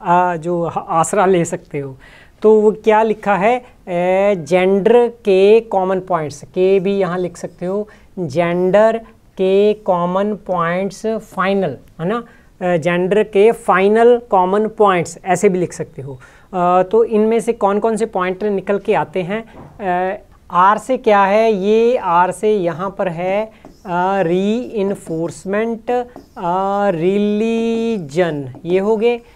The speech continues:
और सी से कौन से आ रहे हैं, यहाँ पर डाउनवर्ड लिस्ट बना रहा हूँ, अ, ये सी के यहाँ पॉइंट, चलो यहाँ लिख देते हैं। ये हो गया कल्चर,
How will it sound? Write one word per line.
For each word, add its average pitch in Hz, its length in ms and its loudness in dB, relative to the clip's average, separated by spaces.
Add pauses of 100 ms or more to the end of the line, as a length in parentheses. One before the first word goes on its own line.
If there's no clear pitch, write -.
(280)
और 196 460 0
सी 214 460 -4
से 254 160 -4
कौन 196 280 -2
से 196 160 -6
आ 185 140 0
रहे 190 180 -4
हैं, 233 300 -6
यहाँ 190 260 -6
पर 185 120 -6
डाउनवर्ड 175 680 -2
लिस्ट 175 260 -6
बना 170 260 -6
रहा 160 120 -4
हूँ, 202 140 -8 (360)
अ, 180 420 -6
ये 190 220 0
सी 196 540 -6
के 196 380 -2
यहाँ 180 320 -6
पॉइंट, 175 240 -8
चलो 196 180 -2
यहाँ 180 240 -4
लिख 165 180 -10
देते 170 260 -8
हैं। 202 240 -8 (360)
ये 202 140 2
हो 190 240 0
गया 202 240 2
कल्चर, 208 1080 0